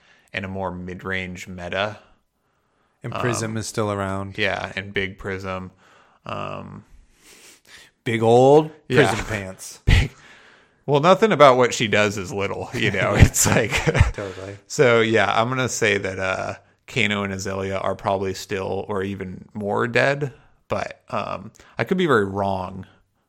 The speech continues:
Speaker 1: about that. Um, Kano just doesn't function well into Frost,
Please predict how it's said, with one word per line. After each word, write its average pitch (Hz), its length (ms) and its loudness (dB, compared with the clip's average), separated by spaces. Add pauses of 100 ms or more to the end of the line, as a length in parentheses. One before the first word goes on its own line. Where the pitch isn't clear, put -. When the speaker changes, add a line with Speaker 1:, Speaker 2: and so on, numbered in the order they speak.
Speaker 1:
about - 300 -10
that. - 260 -10 (640)
Um, 101 260 -4
Kano 127 260 -2
just 107 160 -6
doesn't 107 260 0
function 104 380 -10
well 98 160 -6
into 92 120 -12
Frost, - 640 -12